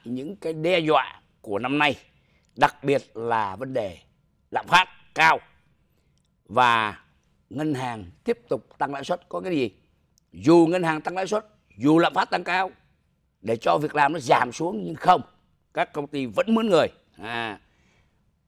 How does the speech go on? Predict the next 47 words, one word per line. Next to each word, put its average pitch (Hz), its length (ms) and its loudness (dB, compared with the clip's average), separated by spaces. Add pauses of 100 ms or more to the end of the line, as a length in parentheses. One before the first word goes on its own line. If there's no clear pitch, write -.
(240)
đè 143 260 6
luôn 156 180 2
cái 165 120 -8
chuyện 143 200 -6
này. 131 200 0 (960)
À, 107 380 2 (1300)
trong 190 220 0
khi 185 200 0
mà, 131 300 0
thưa 160 160 0
quý 180 100 -2
vị, 151 200 -4 (640)
khi 202 200 -4
mà 165 100 -4
ngân 156 140 0
hàng 131 240 -4
tăng 185 220 -2
lãi 185 140 -4
suất 226 180 -4
như 175 80 -4
vậy 131 180 -2
đó, 143 80 -6 (100)
có 175 180 0
nghĩa 185 220 0
là 139 180 2
vay 175 380 0
mượn 156 240 -2
cái 156 100 -4
gì 143 80 -2
nó 127 60 -4
đều 113 280 -4 (440)
tốn 190 180 0
kém 175 160 -2
hơn, 156 220 0
đúng 170 120 -2
không? 165 160 0 (460)
Nhưng 214 360 0
người 156 180 6
ta 175 240 0
vẫn 185 440 -8
vay 175 160 -6
mượn 143 380 -8
để 98 80 -2
người 101 100 -2
ta 143 80 -4
đầu 127 200 2
tư, 165 220 2